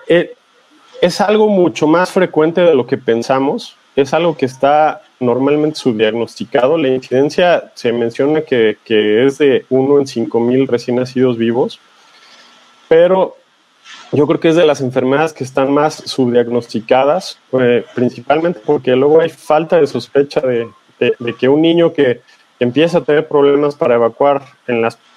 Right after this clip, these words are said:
en las primeras veinticuatro horas de re-, de, de nacido, o aquel niño que,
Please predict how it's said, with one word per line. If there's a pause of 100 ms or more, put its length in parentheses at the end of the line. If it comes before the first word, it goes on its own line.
(120)
en
las
primeras
veinticuatro
horas
de
re-,
de, (100)
de
nacido, (400)
o
aquel
niño
que,